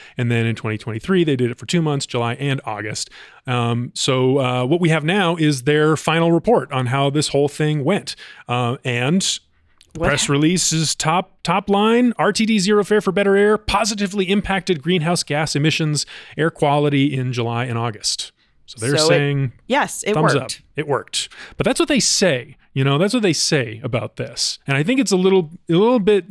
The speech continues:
Speaker 2: Misleading?
Speaker 1: m-, more interesting. I don't know. It's, it, there's a little bit more nuance here, at
Speaker 2: Okay.
Speaker 1: least what that, what I see. Um,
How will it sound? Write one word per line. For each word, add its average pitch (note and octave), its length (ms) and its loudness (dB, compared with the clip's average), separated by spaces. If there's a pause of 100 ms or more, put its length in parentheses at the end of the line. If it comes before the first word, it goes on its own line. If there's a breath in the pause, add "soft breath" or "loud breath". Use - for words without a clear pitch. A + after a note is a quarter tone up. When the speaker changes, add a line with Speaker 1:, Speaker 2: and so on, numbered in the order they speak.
(360)
Speaker 2:
Misleading? F#3 480 -2
Speaker 1:
m-, G3 60 0
more G3+ 260 4
interesting. E3 500 0
I F3+ 80 -2
don't G3+ 140 2
know. E3 100 4
It's, F3+ 160 2
it, A3+ 160 0
there's B3+ 200 2
a D4 40 2
little D4 200 4
bit B3+ 120 2
more A3 140 4
nuance D#3+ 520 2
here, F#2 240 -6 (200 soft breath)
at - 60 -8
Speaker 2:
Okay. D#3+ 80 2
Speaker 1:
least F3 140 2
what D#3+ 140 -2
that, D#3 160 0
what D3 140 2
I C#3 180 0
see. B2 380 -6 (680 loud breath)
Um, C#3 520 -2